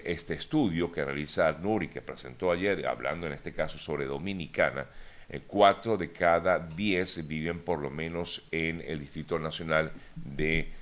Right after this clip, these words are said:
el país, tres en Santo Domingo y uno en Santiago Norte, según el estudio realizado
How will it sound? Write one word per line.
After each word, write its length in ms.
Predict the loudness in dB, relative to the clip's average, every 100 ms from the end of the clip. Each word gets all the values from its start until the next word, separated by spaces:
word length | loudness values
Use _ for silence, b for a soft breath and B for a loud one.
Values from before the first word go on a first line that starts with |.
| B
el 140 | -10 -2
país, 500 | 0 2 0 -4 -2
tres 380 | 2 2 0 -6
en 140 | -4
Santo 280 | -4 0 0
Domingo 560 | 0 -2 -4 -2 -2 -2
y 100 | -4
uno 160 | -4
en 80 | -4
Santiago 600 | -4 -6 -2 -2 0 -4
Norte, 500 | 0 2 2 0 -6
según 500 | -6 -8 -6 -6 -8 B B B
el 140 | -6
estudio 460 | -4 -2 -2 2 2
realizado 640 | 2 -2 0 0 0 -4